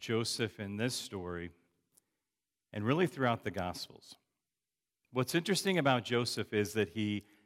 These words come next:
he doesn't say a word. He doesn't have one line, whether it be at the birth of Jesus or Jesus as a young man or even throughout Jesus' life, he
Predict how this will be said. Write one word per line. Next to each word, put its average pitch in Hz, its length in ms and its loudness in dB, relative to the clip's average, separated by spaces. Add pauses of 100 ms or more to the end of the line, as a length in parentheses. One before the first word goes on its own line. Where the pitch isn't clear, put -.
(480)
he 123 100 -4
doesn't 131 400 2
say 120 280 0
a 110 100 2
word. 90 380 -8 (1500)
He 131 160 -2
doesn't 147 300 4
have 135 200 2
one 135 520 4
line, 117 580 0 (960)
whether 127 280 8
it 127 160 4
be 127 380 4
at 104 140 -4
the 107 80 -6
birth 123 320 4
of 101 100 -6
Jesus 101 720 -6
or 101 100 -10
Jesus 107 460 -6
as 101 160 -6
a 101 40 -6
young 104 300 -2
man 101 340 -4
or 104 240 -4
even 110 380 -6
throughout 110 380 2
Jesus' 120 480 -4
life, 110 300 2
he 120 220 2